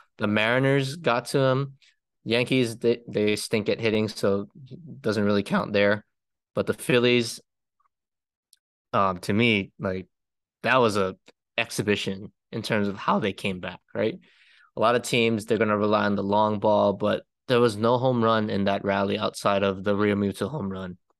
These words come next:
in the tenth. Like, it was all putting together tough at bats,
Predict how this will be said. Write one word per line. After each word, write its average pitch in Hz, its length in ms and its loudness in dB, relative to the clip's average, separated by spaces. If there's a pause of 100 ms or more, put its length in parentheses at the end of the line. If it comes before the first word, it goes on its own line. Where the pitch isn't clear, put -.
(220)
in 113 100 -4
the 95 80 -2
tenth. 101 280 -8 (600)
Like, 104 180 -2
it 117 80 0
was 104 180 2
all 113 500 2 (520)
putting 127 200 2
together 117 340 0
tough 107 300 -2
at 117 160 -2
bats, 101 480 -4